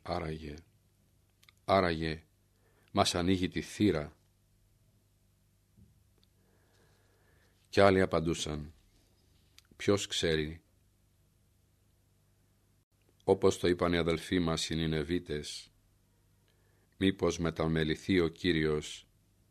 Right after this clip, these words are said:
και μας λυτρώσει από τη μεγάλη αυτή τιμωρία;» Εμείς όμως ας πράξουμε ό,τι εξαρτάται από μας.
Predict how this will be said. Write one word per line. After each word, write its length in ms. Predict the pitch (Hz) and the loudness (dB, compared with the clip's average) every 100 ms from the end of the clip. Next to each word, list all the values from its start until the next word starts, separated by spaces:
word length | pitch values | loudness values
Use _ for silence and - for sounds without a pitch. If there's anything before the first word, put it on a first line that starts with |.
| _ _ - | _ _ -8
και 160 | 82 | -4
μας 260 | 80 78 80 | -2 -4 -4
λυτρώσει 800 | 76 - 82 80 - 71 71 - _ _ _ _ - - | -8 -4 -2 -2 -4 -10 -12 -16 _ _ _ _ -20 -6
από 260 | 82 80 | -6 -4
τη 100 | - | -6
μεγάλη 540 | 78 78 76 82 76 78 | -4 -4 -2 0 0 -2
αυτή 520 | - - 82 76 76 _ _ _ _ | -6 -10 -8 -8 -12 _ _ _ _
τιμωρία;» 680 | - 73 73 76 76 69 73 _ _ _ _ _ _ _ _ _ _ _ _ _ _ _ _ _ _ _ _ _ _ - - _ | -10 -8 -6 -6 -6 -10 -16 _ _ _ _ _ _ _ _ _ _ _ _ _ _ _ _ _ _ _ _ _ _ -20 -20 _
Εμείς 380 | 95 92 95 90 | 2 2 2 0
όμως 480 | 85 80 80 - - _ _ _ - - | 0 -2 -4 -12 -18 _ _ _ -20 -6
ας 220 | 92 - | -4 0
πράξουμε 440 | - 101 - 90 | 4 4 2 -2
ό,τι 120 | 90 85 | 0 0
εξαρτάται 560 | - 82 78 90 82 | 0 -4 0 0 0
από 180 | 78 76 | -2 -2
μας. 480 | 76 78 80 - | -4 -6 -10 -16